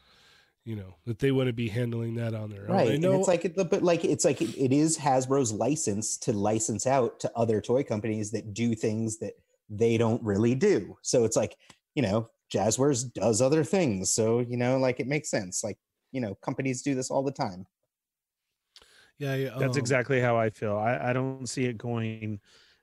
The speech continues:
Speaker 3: that way at all. I mean, um, okay, so they're doing this Fortnite stuff, but I think they'd wanna keep that on their own now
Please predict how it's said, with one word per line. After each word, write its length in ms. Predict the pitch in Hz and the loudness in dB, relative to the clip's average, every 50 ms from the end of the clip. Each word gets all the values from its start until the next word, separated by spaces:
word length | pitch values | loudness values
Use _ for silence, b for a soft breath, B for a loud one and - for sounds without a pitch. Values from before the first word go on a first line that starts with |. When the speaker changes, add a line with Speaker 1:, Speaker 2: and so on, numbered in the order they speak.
| b | b
Speaker 3:
that 200 | 123 131 123 117 | -2 -2 0 0
way 180 | 113 113 113 113 | 0 -2 -2 0
at 100 | 113 110 | -2 -2
all. 320 | 107 107 101 98 98 101 110 | -4 -4 -4 -6 -8 -10 -8
I 160 | 113 113 117 | -6 -6 -4
mean, 300 | 113 117 120 120 117 113 | -4 -4 -4 -4 -4 -4
um, 380 | 110 110 110 107 104 104 107 - - | -4 -4 -4 -6 -6 -8 -10 -10 -8
okay, 260 | 127 120 - 135 117 | -8 -4 -2 -2 -2
so 480 | 107 - - 131 120 117 117 113 113 107 b b b b b b b b _ _ _ _ _ _ | 0 0 0 0 0 2 2 0 0 -2 b b b b b b b b _ _ _ _ _ _
they're 180 | 139 143 135 | 0 0 0
doing 420 | 123 120 110 104 131 139 151 160 151 | -2 -4 -4 -2 0 0 2 2 2
this 180 | 131 120 - | 0 0 -2
Fortnite 540 | - - - 120 123 139 131 143 139 147 147 | -4 -2 0 0 0 0 0 -2 -2 0 -2
stuff, 480 | - - - 135 143 147 151 147 - _ _ _ _ _ _ _ _ _ _ | -4 -2 0 2 2 2 2 0 -4 _ _ _ _ _ _ _ _ _ _
but 80 | 131 120 | 2 2
I 80 | 117 | 2
think 240 | 110 - - 139 127 | 2 2 0 2 2
they'd 100 | 135 127 | 2 2
wanna 240 | 120 127 127 123 123 | 2 2 2 2 0
keep 200 | - - 135 123 | 0 -2 -2 0
that 140 | - 135 127 | 0 2 2
on 120 | 127 123 | 2 2
their 200 | 120 107 - - | 0 0 -2 0
own 220 | 110 113 117 120 131 | 2 2 4 4 4
now 360 | 139 143 147 156 170 185 | 2 2 2 2 0 -2